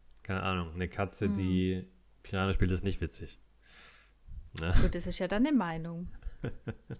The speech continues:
Speaker 1: Ja.
Speaker 2: Egal, komm. Sind wir denn durch mit dem Thema Googeln?
Speaker 1: Ja, ich denk, das, das ist, äh, das war's, das ist gewesen.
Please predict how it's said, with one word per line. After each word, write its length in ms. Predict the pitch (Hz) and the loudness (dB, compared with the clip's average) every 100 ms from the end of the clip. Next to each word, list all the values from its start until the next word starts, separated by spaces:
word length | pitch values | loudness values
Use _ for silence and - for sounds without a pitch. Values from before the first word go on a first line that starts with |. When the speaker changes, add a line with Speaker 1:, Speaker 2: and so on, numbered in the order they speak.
| - - 131 - 101 - - - - - _ - | -16 -16 -14 -12 -14 -16 -18 -18 -20 -20 _ -10
Speaker 1:
Ja. 200 | 71 71 - | -8 -6 0
Speaker 2:
Egal, 400 | 226 196 180 190 - | 2 2 0 -2 -4
komm. 220 | - 190 - - - - - - - - - | -2 -2 -4 -20 -20 -20 -20 -18 -18 -18 -4
Sind 140 | 262 | 0
wir 80 | 370 | 4
denn 280 | 359 254 233 | 6 6 6
durch 280 | 302 480 - | 2 2 4
mit 80 | 208 | 2
dem 80 | |
Thema 300 | - 196 170 | 0 -6 -4
Googeln? 500 | 165 - 170 175 220 392 - - - | -6 -10 -8 -2 0 0 -4 -20 -12
Speaker 1:
Ja, 420 | 107 92 104 160 | -2 4 4 4
ich 120 | - | 2
denk, 220 | 113 151 - - | 0 0 -2 -4
das, 320 | 107 90 - | -2 -2 -6
das 240 | - 104 - | -6 -4 -2
ist, 260 | 123 - | -4 0
äh, 300 | 123 120 120 | 4 6 4
das 160 | 117 - | 2 -2
war's, 360 | 110 113 131 - | 2 4 4 0
das 140 | 110 | -4
ist 220 | 131 - | -4 -4
gewesen. 420 | 123 131 101 82 | 0 0 0 -4